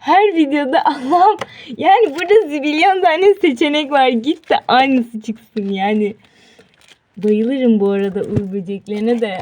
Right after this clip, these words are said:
<laughs> aynısı çıkmasaydı iyi olacaktı. Bunu da açıp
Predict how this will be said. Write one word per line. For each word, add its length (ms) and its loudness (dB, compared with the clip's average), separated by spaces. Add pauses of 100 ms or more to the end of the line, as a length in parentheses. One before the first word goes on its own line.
(100)
<laughs> 140 -12
aynısı 380 -8
çıkmasaydı 840 -4
iyi 380 -8
olacaktı. 480 -10 (3000)
Bunu 160 -4
da 60 -6
açıp 340 -8